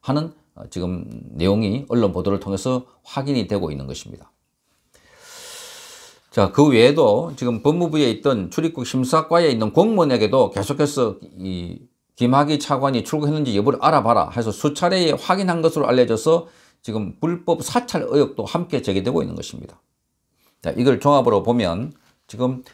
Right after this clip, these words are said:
문재인 대통령이 지시를 하니까 그래서,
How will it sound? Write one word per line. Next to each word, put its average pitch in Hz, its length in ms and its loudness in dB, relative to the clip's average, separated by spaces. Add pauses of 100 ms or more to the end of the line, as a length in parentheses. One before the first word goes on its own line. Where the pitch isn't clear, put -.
문재인 139 340 0
대통령이 123 760 0
지시를 139 400 -2
하니까 98 560 -6 (260)
그래서, 135 560 0